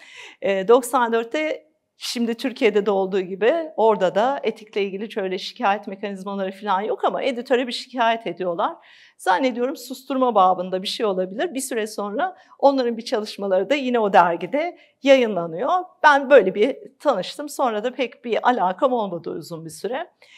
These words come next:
Ee, sonrasında yaklaşık, e, işte profesörlükten sonra özellikle başlayan bir süreç ama doçentlik döneminde de biliyorsunuz, e, doktor öğretim üyesi atama raporları yazıyoruz.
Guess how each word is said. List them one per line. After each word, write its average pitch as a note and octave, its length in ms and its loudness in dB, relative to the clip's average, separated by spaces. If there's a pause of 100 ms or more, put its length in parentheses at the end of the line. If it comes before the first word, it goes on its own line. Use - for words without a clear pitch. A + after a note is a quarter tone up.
(320)
Ee, A#3+ 300 2
sonrasında D4+ 640 -4
yaklaşık, C#4+ 720 -2 (120)
e, G3+ 260 -6 (360)
işte - 180 -12
profesörlükten A3+ 920 -4
sonra F3 540 -4 (260)
özellikle F3+ 560 -2
başlayan F#3+ 480 -2
bir F#3+ 60 -12
süreç F#4 340 -6
ama C4+ 280 -2 (280)
doçentlik B3+ 560 -4
döneminde A#3+ 440 -2
de G#3+ 100 -4
biliyorsunuz, A3 600 -6 (420)
e, F#3+ 260 -4 (260)
doktor A3 300 4
öğretim G#3+ 300 0
üyesi G3+ 280 -6
atama G#3+ 340 -4
raporları G3+ 540 -2
yazıyoruz. F3+ 600 -4